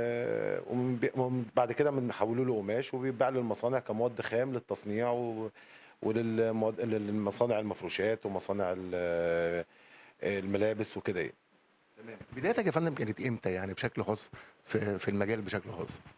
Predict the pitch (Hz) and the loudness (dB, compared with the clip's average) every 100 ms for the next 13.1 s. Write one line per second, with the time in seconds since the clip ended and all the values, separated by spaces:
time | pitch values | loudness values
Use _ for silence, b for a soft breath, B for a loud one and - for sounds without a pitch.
0 | - 117 117 139 135 123 92 104 101 131 | -4 0 2 2 2 0 0 -4 0 2
1 | 139 120 - - 110 101 95 110 110 104 | 2 0 -4 -4 0 0 2 2 2 -2
2 | 113 113 110 107 - - 101 98 92 92 | 0 0 0 -2 -4 -2 2 2 2 2
3 | 90 90 90 90 - 104 113 107 101 - | 2 2 0 0 0 0 2 2 0 -2
4 | 101 151 190 _ _ b b b b - | -2 -2 -8 _ _ b b b b 0
5 | 110 104 117 117 110 104 101 110 113 101 | 2 2 0 0 0 0 -2 -2 -2 -2
6 | 92 110 104 92 95 92 92 101 101 104 | -2 0 0 2 2 0 2 0 2 -2
7 | 110 147 _ _ _ _ - 92 101 95 | -2 -10 _ _ _ _ -6 0 0 0
8 | 104 98 98 95 - 104 - - 101 95 | 0 2 2 0 0 0 -2 -2 0 2
9 | 78 98 113 110 98 107 123 160 _ b | 2 0 -2 0 0 2 0 -4 _ b
10 | b b 110 - 107 117 120 101 - 101 | b b -8 -2 0 0 0 -2 -2 -2
11 | 104 104 101 95 92 73 71 110 104 104 | 0 -2 -4 0 2 2 2 0 0 -2
12 | - - 98 90 90 113 107 98 101 120 | -4 -4 0 2 0 0 0 0 0 -2
13 | 156 | -4